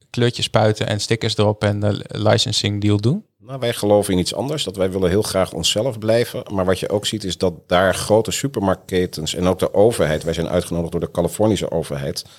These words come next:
Speaker 2: die hebben wel hele strenge wetgevingen. Die zeggen, "Wil je, willen jullie die machine niet hierheen brengen?" Dat, ehm, want wij hebben dit soort technologieën ook nodig. En we hebben daar een supermarktketen en die zegt eigenlijk van,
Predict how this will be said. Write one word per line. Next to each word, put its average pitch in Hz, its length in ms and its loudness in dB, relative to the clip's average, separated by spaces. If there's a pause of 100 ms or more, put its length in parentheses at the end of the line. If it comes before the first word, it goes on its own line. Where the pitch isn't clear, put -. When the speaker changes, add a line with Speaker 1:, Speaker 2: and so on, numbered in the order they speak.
(200)
Speaker 2:
die - 80 -8
hebben 90 180 2
wel 101 160 6
hele 87 220 2
strenge 80 340 -4
wetgevingen. - 560 -12
Die 98 100 -16
zeggen, 82 220 -4
"Wil 87 120 -2
je, 85 280 2 (220)
willen 87 240 -18
jullie 82 220 -2
die 82 140 -6
machine 87 300 0
niet 87 160 2
hierheen 101 400 2
brengen?" 64 300 -6 (680)
Dat, - 320 -4
ehm, 85 280 4
want 82 160 0
wij 92 140 4
hebben 87 180 0
dit 90 100 0
soort - 160 -4
technologieën 85 540 0
ook - 160 -4
nodig. 69 380 -6
En 85 120 -4
we 80 60 0
hebben 82 180 2
daar 82 100 4
een 78 80 0
supermarktketen 80 840 0
en 87 60 0
die 85 80 0
zegt 80 180 -4
eigenlijk 82 400 -2
van, 85 100 -10